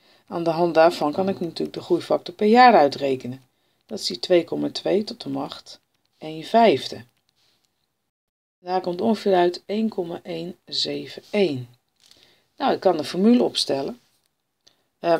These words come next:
in plaats van n schrijf ik nu een b neer van bedrag wat we besparen. De beginhoeveelheid is achtenveertighonderdvijftig.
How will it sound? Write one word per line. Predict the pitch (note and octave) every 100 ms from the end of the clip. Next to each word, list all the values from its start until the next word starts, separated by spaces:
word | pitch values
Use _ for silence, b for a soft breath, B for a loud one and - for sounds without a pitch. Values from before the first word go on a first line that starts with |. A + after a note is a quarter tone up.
| -
in | F#3+
plaats | F3+ E3+ -
van | D#3+ F3
n |
schrijf | D#3+ D#3+ D3+
ik |
nu | D#3+
een | D#3
b | C#3+ D#3+ F#3
neer | G#3+ B3+ -
van | - C#3
bedrag | C3+ - D#3+ D#3+
wat | - E3+
we |
besparen. | F3+ F#3+ - B3 B3 A#3+ A3+ - _ _ _ _
De | G3+
beginhoeveelheid | - A#3+ A#3+ E3+ - D3+ C#3+ C3+ C3 -
is | - -
achtenveertighonderdvijftig. | D3+ - - - F3 F3 A#3 A3+ A#3+ - A#3+ B3 A#3+ - G3+